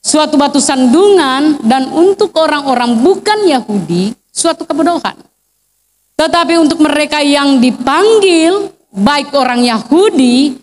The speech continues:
maupun orang bukan Yahudi, Kristus adalah kekuatan Allah dan hikmat Allah. Di dalam ayat dua puluh dua, mari kita perhatikan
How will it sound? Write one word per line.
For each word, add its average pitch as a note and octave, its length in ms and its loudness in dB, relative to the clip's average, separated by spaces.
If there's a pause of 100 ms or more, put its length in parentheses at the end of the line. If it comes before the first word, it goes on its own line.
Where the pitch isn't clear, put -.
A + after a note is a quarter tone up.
(280)
maupun D4 400 0
orang C4+ 400 0
bukan G4 480 2
Yahudi, G#3+ 640 0
Kristus C#4 880 -2 (160)
adalah A3 400 -2
kekuatan A3 640 -2
Allah F#3 480 -2
dan D#3 400 -6
hikmat F#3 400 -4
Allah. D3 320 -6 (1500)
Di D4 160 -2
dalam F#4+ 240 0
ayat G4+ 240 -4
dua E4 160 0
puluh C#4+ 160 -2
dua, D#4 240 2
mari C#4 240 -2
kita B3+ 160 -6
perhatikan C4+ 800 -2